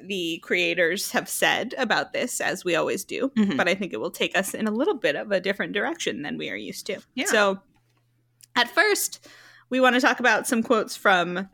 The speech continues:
Speaker 1: David Jenkins, who is the head writer of the show, the creator, Taika Waititi, who is also an E P, plays Blackbeard, but has directed episodes and is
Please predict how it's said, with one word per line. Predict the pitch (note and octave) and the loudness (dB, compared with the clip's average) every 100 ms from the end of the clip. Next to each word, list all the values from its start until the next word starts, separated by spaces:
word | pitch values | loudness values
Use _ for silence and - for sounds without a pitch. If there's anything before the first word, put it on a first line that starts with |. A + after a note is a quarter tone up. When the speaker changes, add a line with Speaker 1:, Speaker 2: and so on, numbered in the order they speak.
| - | -6
Speaker 1:
David | - B3+ C#4 | 2 2 4
Jenkins, | A#3+ A3+ A#3+ D#4 - _ | 2 2 0 -2 -6 _
who | A#3 G3 | 2 4
is | F3 F3+ - | 2 0 0
the | G3 | 2
head | F#3+ F3 | 4 2
writer | F3 E3 D#3+ | 2 4 2
of | D#3+ | 0
the | E3 | -4
show, | - D#3+ | -2 -2
the | G3+ | -4
creator, | - E3+ D#3 F3 C#4 - - - - _ | -2 0 2 2 0 -6 -20 -20 -20 _
Taika | - A#3 G3+ F#3+ | 0 2 4 4
Waititi, | F#3 C#4 C4+ C4 | 2 2 -2 0
who | A#3+ G3+ F3 E3 - - | 2 4 4 0 -6 -10
is | - F#3 | -6 -2
also | F3+ F#3+ F3 | 0 0 -2
an | E3 | -4
E | C3 | -6
P, | - E3 D#3+ D#3+ - - | -4 -4 -4 -8 -14 -8
plays | - E3+ | -4 -2
Blackbeard, | D#3 D#3+ - D#3 D3+ | 0 -2 0 0 0
but | D#3+ | -2
has | F3+ E3 - | -2 -6 -6
directed | F3+ D#3+ D#3 - | 0 2 2 0
episodes | C#3 - E3 C#3+ C3+ - | -2 -2 -2 -2 -2 -8
and | G2 - | -8 -8
is | D#3+ D#3 - | -6 -6 -6